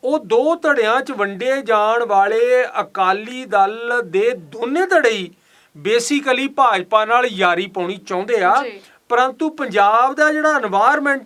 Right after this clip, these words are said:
Speaker 1: ਹੈ, ਉਹ ਉਸ ਯਾਰੀ ਦੇ ਅਨੁਕੂਲ ਨੀਗਾ।
Speaker 2: ਹੂੰ।
Speaker 1: ਇਸ ਕਰਕੇ ਬਾਦਲ ਸਾਹਿਬ ਵੀ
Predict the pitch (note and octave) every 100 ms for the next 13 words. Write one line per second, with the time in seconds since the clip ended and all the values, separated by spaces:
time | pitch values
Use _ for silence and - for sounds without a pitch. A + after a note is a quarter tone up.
0 | C4+ C#4 D4 B3 C#4+ C#4 B3+ A#3+ G3+ F#3
1 | F3+ G3+ A3 F#3+ G3 A3+ G#3 F#3+ F#3 G3+
2 | B3 G#3 F3+ G3 A#3 A#3+ - C4+ A3 A3
3 | C#4 D4+ - C4+ B3+ C#4 C#4 C#4+ - _
4 | _ _ C3+ D#3+ F#3+ G#3+ C4 C#4 B3+ C4
5 | C#4 D4 C#4+ C#4+ C4+